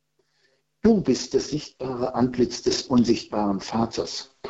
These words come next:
und offenbarst uns den Gott, der seine Allmacht vor allem in der Vergebung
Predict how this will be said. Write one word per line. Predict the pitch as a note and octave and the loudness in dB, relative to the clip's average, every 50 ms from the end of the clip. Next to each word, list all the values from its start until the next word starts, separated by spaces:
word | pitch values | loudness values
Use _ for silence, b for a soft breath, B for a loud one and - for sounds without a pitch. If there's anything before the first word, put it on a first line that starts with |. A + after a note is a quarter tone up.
| - - | -2 0
und | D#3 D3+ | 2 2
offenbarst | D#3+ D#3 - - C3 G2 - A2 B2+ E3 F3+ - - - - | 2 2 2 0 0 0 2 0 0 -2 -4 -8 -10 -8 -6
uns | - C#3 B2+ B2 - - - | -4 -4 -4 -4 -6 -6 -2
den | C3+ B2 C#3 F3 F#3 G3 F3 | 0 2 2 4 2 0 0
Gott, | E3 C3+ E3+ - - - - b b b b b b b b _ _ _ _ _ _ _ _ _ | 0 0 0 0 -4 -10 -16 b b b b b b b b _ _ _ _ _ _ _ _ _
der | C3+ - | -4 0
seine | - C3+ B2+ C3 C3 - - - _ - | 0 0 0 0 -2 -4 -8 -14 _ -4
Allmacht | A2+ B2+ D3 F3+ F#3+ F3+ D3 A2 G2+ C3 D#3+ - - - - - - - - _ _ _ _ _ _ _ _ | 0 0 2 2 2 0 -2 -2 -4 -6 -8 -10 -14 -16 -14 -14 -14 -14 -16 _ _ _ _ _ _ _ _
vor | - - - A#2 - - | -10 -4 -4 -4 -4 -2
allem | - A2 A#2+ C3+ D3 D#3 E3 D#3 - - _ | 0 2 2 4 2 0 -2 -4 -8 -14 _
in | - B2+ | -4 -2
der | A2+ G#2 - | -2 -2 -4
Vergebung | - - G2+ F#2+ - - B2+ A#2+ C3+ F3+ E3 B2+ G#2 F#2+ F2+ F2+ - | -2 -4 -4 -4 -4 -2 2 2 4 4 2 2 -2 -2 -2 -6 -12